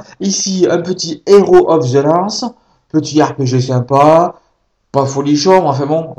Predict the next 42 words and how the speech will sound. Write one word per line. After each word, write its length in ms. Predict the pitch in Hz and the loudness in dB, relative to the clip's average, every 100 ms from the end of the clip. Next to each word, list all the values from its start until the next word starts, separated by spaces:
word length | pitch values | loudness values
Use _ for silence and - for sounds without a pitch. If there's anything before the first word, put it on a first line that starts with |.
| - | -10
Puis 100 | 123 | -8
en 60 | |
plus, 240 | 113 135 - | -8 -10 -6
là, 120 | 127 | -2
ils 220 | 120 110 | -2 -2
ont 40 | 117 | -4
écrit 220 | 117 127 | -4 -4
leur 140 | 117 | -2
nom 140 | 123 123 | -2 -4
sur 140 | 120 | -8
le 40 | |
truc. 380 | - 107 104 92 _ 87 | -14 -16 -16 -20 _ -8
Bon, 80 | - | -6
bref. 320 | 90 107 - 95 _ _ _ _ - | -6 -8 -10 -20 _ _ _ _ -4
Euh, 640 | 117 110 107 104 101 101 104 - _ _ | 0 0 -2 -2 -2 -4 -8 -14 _ _
mais, 420 | 147 214 - - _ _ | 2 2 2 -8 _ _
toujours, 420 | 165 160 196 214 | -10 -6 -2 -2
ça 140 | - 156 | -2 -4
fait 100 | 156 | -4
bien 300 | 147 160 147 | -2 -2 -4
plaisir 440 | 143 147 170 233 240 | -4 -4 -2 -6 -6
parce 200 | 160 151 | -10 -8
que 120 | 151 | -12
je 60 | 143 | -8
ne 80 | 165 | -4
l'avais 280 | 175 139 123 | -2 -2 -2
pas 180 | 180 | -4
non 220 | 151 139 135 | -6 -10 -12
plus. 340 | - 104 123 _ _ _ _ | -12 -20 -20 _ _ _ _
Et 120 | - | -4
enfin, 560 | 156 156 - 175 208 254 - _ _ _ _ _ - - - | -2 -4 -4 -2 -2 -4 -14 _ _ _ _ _ -20 -20 -14
le 120 | 131 | -8
dernier 320 | 143 156 143 135 | -4 -4 -4 -4
jeu 100 | 139 | -4
Master 320 | 131 131 131 | -4 -4 -6
System 420 | - - 143 131 | -10 -4 -2 -2
que 100 | 104 | -8
je 100 | 101 | -14
cherchais 400 | 101 127 - 139 | -10 -10 -8 -6
de, 400 | 123 107 98 92 - _ _ _ _ - | -2 -2 -4 -8 -14 _ _ _ _ -12
de 220 | 92 151 | -6 -4
petit, 340 | 156 147 - | -2 -4 -6